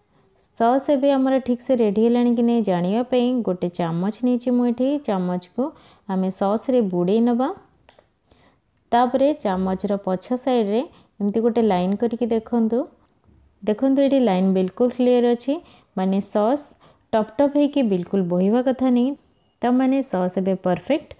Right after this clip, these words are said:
ବହଳିଆ ଅଛି। ଏବେ ଆମେ ଏଥିରେ ଭାଜିକି ରଖିଥିବା ପରିବା ସବୁ ପକେଇ ନବା, ଆଉ ସାଙ୍ଗରେ ପକେଇ ନବା ପାସ୍ତା। ଇଟଲି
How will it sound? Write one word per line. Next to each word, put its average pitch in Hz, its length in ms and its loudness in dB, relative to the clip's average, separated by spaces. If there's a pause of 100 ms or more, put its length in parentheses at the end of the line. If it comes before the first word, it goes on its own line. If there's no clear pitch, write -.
(360)
ବହଳିଆ 185 460 0
ଅଛି। 185 260 -4 (760)
ଏବେ 247 220 2
ଆମେ 277 260 2
ଏଥିରେ 262 240 4
ଭାଜିକି 190 500 0
ରଖିଥିବା 254 420 0
ପରିବା 180 400 0
ସବୁ 220 240 0
ପକେଇ 254 320 -2
ନବା, 262 300 0 (420)
ଆଉ 214 100 0
ସାଙ୍ଗରେ 233 420 2
ପକେଇ 190 300 -4
ନବା 175 260 -2
ପାସ୍ତା। 175 560 -4 (240)
ଇଟଲି 269 380 0